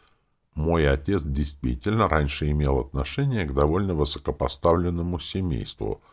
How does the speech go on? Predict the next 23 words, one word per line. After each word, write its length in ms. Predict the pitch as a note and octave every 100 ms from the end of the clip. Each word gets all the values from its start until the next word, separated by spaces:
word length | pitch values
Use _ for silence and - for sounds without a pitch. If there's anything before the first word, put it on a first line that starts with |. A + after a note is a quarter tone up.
| _ _ _ _
но 160 | D#2+ F2
с 100 | -
матерью 560 | B2+ D3 - C#2+ B1
им 100 | D2
пришлось 440 | D2+ E2 - F#2 -
уйти 300 | F2+ D2+ G2
из 120 | -
центрального 1160 | - G2 F2+ - F#2+ G2 F#2+ F2 D2 C#2+ C2+ B1+
района 520 | C#2 C#2 E2+ F2+ F#2+
города. 640 | F2+ D#2+ G#1+ G#1 A1+ A1 - _ _ _ _ -
«Зачем?» — 520 | C2 C#2 C2+ - C3
спросите 640 | - - A#2+ - - -
вы. 200 | G1+ - - _ _ _ _
«А 100 | C#3
все 200 | C3 D3+
просто». 500 | - G2 C#2+ - A#1 - _ _ _ _
Мой 360 | F2 G#2 A2
отец 380 | G#2 G2+ C#3+ C#3+
когда-то 500 | - D#2 D2+ C3 -
был 260 | C#2+ F#2+ F#2+
одним 320 | D2+ D#2 D#2+
из 120 | D#2+
поисковиков, 1040 | - D#2 C#2+ - C2+ C2 D2 - - -